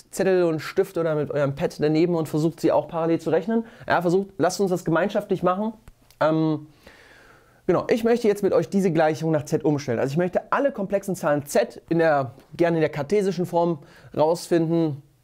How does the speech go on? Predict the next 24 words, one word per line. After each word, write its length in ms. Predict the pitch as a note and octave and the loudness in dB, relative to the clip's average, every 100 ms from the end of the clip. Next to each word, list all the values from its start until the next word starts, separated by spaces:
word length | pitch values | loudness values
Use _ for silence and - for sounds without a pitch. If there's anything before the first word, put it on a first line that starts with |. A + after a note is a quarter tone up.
| _ _ _ | _ _ _
ähm, 440 | C3+ C3+ C3+ C3 A#2+ | 0 2 2 0 -4
für 160 | - C3 | -6 -2
die 340 | C3+ C#3+ D3+ C#3+ - - | 2 2 0 -4 -14 -2
diese 160 | C3+ B2+ | 0 2
Gleichung 260 | A#2+ B2 | 2 0
gilt. 220 | G#2+ F2 - | -6 -8 -6
So 100 | G2+ | -6
ist 120 | - | -6
es. 160 | - - - - - - - - - _ | -16 -20 -20 -20 -20 -20 -20 -20 -20 _
Ähm, 420 | D#3 E3 E3+ D#3 - _ _ - | 0 2 0 -2 -8 _ _ -4
ich 140 | D#3+ | 0
setze 240 | G3 A3 | 0 2
jetzt 100 | B3+ | 0
immer 160 | A3 G3+ | 2 2
so 80 | G3 | 2
ein, 120 | F3 - _ - - | 0 -4 _ -12 -2
naja, 400 | C#3 D3 D3 A#2 | 2 2 2 0
ich 100 | D3+ | 0
versuche 380 | E3+ E3 A3+ F#3+ | 2 2 2 2
weitestgehend, 880 | E3 G3+ F3+ - F3+ F3 E3+ E3+ - _ _ _ | 2 0 -4 0 2 2 0 -2 -18 _ _ _
äh, 220 | B2+ C3 | 0 2
wenig 460 | F3+ A3 C#3 - - | 2 2 0 -6 -12
vorauszusetzen. 1000 | - D#3 C#3+ D#3 - E3+ E3 E3 A3 C#4 - | -2 2 2 0 -4 -2 -2 0 -6 -6 -2
Ja? 220 | D3 | -2